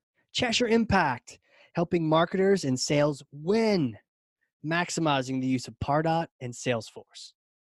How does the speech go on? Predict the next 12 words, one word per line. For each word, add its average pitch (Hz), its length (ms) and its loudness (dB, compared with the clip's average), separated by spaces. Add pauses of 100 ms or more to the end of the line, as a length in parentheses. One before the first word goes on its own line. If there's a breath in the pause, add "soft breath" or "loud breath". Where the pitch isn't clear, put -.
(580)
And 117 80 -10
a - 20 -10
big 139 220 0
thank 156 240 0
you 175 80 -4
to 160 60 0
Qualified 180 600 2
dot 175 240 0
com, 180 440 0 (520)
the 135 60 -4
number 190 520 2
one 123 460 0